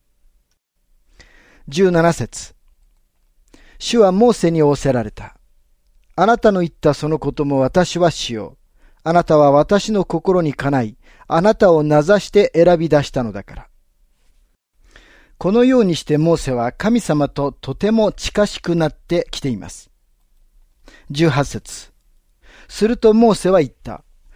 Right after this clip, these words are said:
どうかあなたの栄光を私に見せてください。ここには、あなたの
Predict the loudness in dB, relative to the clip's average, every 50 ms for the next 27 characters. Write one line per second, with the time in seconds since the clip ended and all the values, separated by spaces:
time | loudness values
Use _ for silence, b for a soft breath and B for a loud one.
0 | _ -16 -4 0 2 2 2 2 2 2 2 2 2 2 0 2 0 2 2 2
1 | 2 0 -2 _ _ -2 0 0 0 -2 -2 -2 0 2 4 4 4 2 2 0
2 | -2 -4 -4 -4 -4 -2 -2 0 0 0 -2 -2 -4 -6 -8 -12 -14 -18 -18 -20
3 | -20 -20 -20 -20 _ _ _ _ _ _ _ _ _ _ _ b b b b b
4 | -10 -4 -4 -2 0 2 4 4 4 2 0 b b b b b -4 -2 0 2
5 | 2 2 2 2 0 2 0 -2 -4